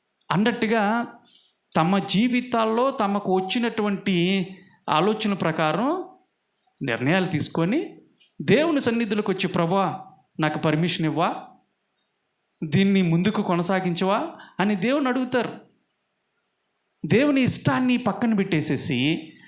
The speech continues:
మన ఇష్టాన్ని నెరవేర్చుకోవటానికి దేవుని సన్నిధిలోకి వచ్చి ప్రభుని అడగటం మాత్రమే కాదు, కానీ పాస్టర్ గారి దగ్గరికి వచ్చేసి, "పాస్టర్ గారు, ప్రార్థన చేసేయండి." "అమ్మ, దేవుణ్ణి అడిగావా?" "కాదండి, నాకు నచ్చింది, నేను నిర్ణయం తీసేసుకున్నాను"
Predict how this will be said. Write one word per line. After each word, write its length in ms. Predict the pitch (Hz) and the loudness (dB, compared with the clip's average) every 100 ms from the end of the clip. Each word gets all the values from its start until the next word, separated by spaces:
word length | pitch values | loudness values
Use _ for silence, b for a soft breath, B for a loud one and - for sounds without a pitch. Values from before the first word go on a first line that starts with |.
| B - | B -4
మన 640 | 147 156 160 180 240 247 240 | 0 2 4 4 4 2 2
ఇష్టాన్ని 640 | 180 - 233 202 190 190 | 0 0 0 0 2 2
నెరవేర్చుకోవటానికి 920 | 175 170 165 175 - 160 147 151 143 139 | 2 0 0 -2 -4 -4 -2 -2 -2 0
దేవుని 320 | 143 147 147 | 0 0 0
సన్నిధిలోకి 500 | 147 139 139 135 143 | 0 0 -2 -2 -4
వచ్చి 300 | 131 285 339 - B B B - | -2 -2 -2 -6 B B B -4
ప్రభుని 340 | - 131 151 156 | -2 2 2 2
అడగటం 380 | 156 156 165 | 2 0 0
మాత్రమే 380 | 160 165 170 175 | 0 0 -2 -2
కాదు, 300 | 175 175 190 | -2 -2 0
కానీ 240 | 160 139 147 | 0 0 -2
పాస్టర్ 420 | 147 151 - 151 | -2 -2 -2 -2
గారి 140 | 151 | -2
దగ్గరికి 280 | 143 139 139 | -2 -4 -4
వచ్చేసి, 520 | 131 135 123 147 131 B B B | -6 -4 -4 -4 -6 B B B
"పాస్టర్ 260 | 147 147 175 | -2 0 0
గారు, 200 | 180 175 - | 0 -2 -2
ప్రార్థన 360 | 147 165 165 170 | -2 0 0 0
చేసేయండి." 540 | 160 - 160 185 - - _ _ _ - | -2 -2 -4 -6 -10 -16 _ _ _ -6
"అమ్మ, 180 | 156 180 | -2 0
దేవుణ్ణి 360 | 160 180 196 | 2 2 0
అడిగావా?" 420 | 190 190 196 196 262 - _ _ _ _ - - | -2 -2 -2 -2 -6 -12 _ _ _ _ -8 -2
"కాదండి, 540 | 165 139 120 127 - b b b b _ | 0 -2 -2 -6 -8 b b b b _
నాకు 180 | 165 165 | -2 0
నచ్చింది, 440 | 175 175 269 226 143 | 0 -2 -2 -2 0
నేను 260 | 135 160 | 0 2
నిర్ణయం 260 | 165 180 247 | 2 2 0
తీసేసుకున్నాను" 680 | 226 190 202 - 139 120 | 0 -2 -2 -2 -4 -4